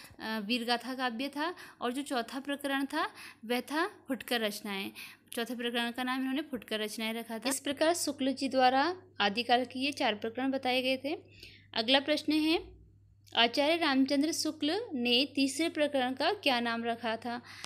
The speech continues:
तो अब बताना है कि आदिकाल के तीसरे प्रकरण का नाम शुक्ल जी ने क्या रखा।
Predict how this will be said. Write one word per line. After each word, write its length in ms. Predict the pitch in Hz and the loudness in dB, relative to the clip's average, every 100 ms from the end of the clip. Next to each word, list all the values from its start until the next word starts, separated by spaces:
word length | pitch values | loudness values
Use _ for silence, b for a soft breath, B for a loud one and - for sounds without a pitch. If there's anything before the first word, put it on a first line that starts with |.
| B B | B B
तो 120 | 254 254 | 2 4
अब 300 | 254 226 214 | 4 2 0
बताना 360 | 220 233 240 | 0 2 2
है 300 | 320 320 330 | 2 2 0
कि 200 | 320 311 | 2 2
आदिकाल 580 | 302 240 226 240 262 269 | 4 4 0 2 4 4
के 140 | 277 | 2
तीसरे 300 | 269 247 269 | -2 -2 -2
प्रकरण 400 | 254 254 262 247 | 0 0 2 2
का 140 | 254 269 | 2 0
नाम 200 | 269 277 | 0 -2
शुक्ल 280 | 269 247 240 | -4 -4 -4
जी 100 | 247 | -2
ने 160 | 269 | -2
क्या 160 | 269 240 | 2 2
रखा। 340 | 233 233 311 | 2 -2 -6